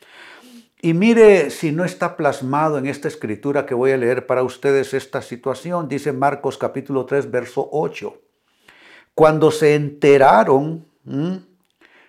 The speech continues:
de todo lo que hacía, se refiere a Jesús, acudieron también a él,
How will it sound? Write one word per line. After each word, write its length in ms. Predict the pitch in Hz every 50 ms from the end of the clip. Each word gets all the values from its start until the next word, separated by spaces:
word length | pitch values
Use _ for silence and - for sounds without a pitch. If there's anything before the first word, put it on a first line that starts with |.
| _ _
de 200 | 135 117 131 123
todo 360 | 127 - 151 143 151 160 175
lo 160 | 180 170 170
que 180 | 175 156 143 127
hacía, 640 | 120 110 - - - 202 185 131 113 123 135 143 -
se 160 | - - 107
refiere 420 | 98 98 - - 120 113 123 127 127
a 60 | 123
Jesús, 640 | 113 - 120 107 - - 151 135 139 - - _ _ _ _ _ _ _ _ _ _ _ _ _ _ -
acudieron 640 | 147 156 - - 175 160 156 180 185 208 208 190
también 400 | - 190 185 185 180 196 190 185
a 140 | 185 185 190
él, 400 | 208 214 208 170 - - -